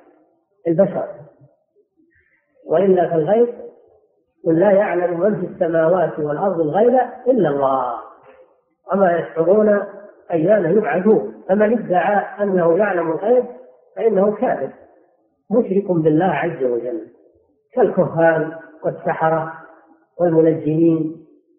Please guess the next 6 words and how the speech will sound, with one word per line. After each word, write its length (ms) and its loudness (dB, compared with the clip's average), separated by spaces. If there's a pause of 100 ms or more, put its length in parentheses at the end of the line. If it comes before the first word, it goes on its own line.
(580)
وسائر 480 0
من 200 -2
يدعون 600 -2 (1080)
علم 220 2
الغيب 320 -4 (1300)
ويدعون 1040 0